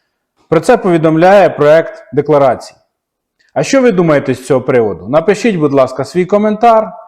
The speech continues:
і давайте з'ясуємо вашу думку. Молодший син Віктора Глиняного Сергій, який працював заступником начальника інформаційно-аналітичного відділу Департаменту з розслідувань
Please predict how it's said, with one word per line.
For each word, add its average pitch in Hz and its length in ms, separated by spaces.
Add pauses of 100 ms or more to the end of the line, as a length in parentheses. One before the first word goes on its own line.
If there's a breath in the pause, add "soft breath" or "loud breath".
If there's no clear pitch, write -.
(260 loud breath)
і 156 60
давайте 180 600
з'ясуємо 151 560
вашу 135 300
думку. 113 380 (1000 soft breath)
Молодший 226 440
син 190 320
Віктора 165 380
Глиняного 151 580
Сергій, 170 560 (280)
який 143 200
працював 185 480
заступником 151 560
начальника 147 560
інформаційно-аналітичного 139 1500
відділу 175 460
Департаменту 135 760
з 123 60
розслідувань 139 640